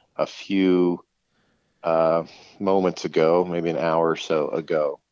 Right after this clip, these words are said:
that, uh, a friend, uh, has lost their mother,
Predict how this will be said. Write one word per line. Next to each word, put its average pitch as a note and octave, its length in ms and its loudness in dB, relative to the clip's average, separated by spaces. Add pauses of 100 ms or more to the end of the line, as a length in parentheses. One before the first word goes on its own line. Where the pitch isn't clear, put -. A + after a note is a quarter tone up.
(120)
that, D2+ 340 -2
uh, D2 380 -6 (640)
a D2 320 -4 (360)
friend, D#2+ 720 -4 (640)
uh, D#2 240 -4
has D#2+ 320 -6
lost E2 280 0
their C2+ 220 -2 (240)
mother, D#2 480 -2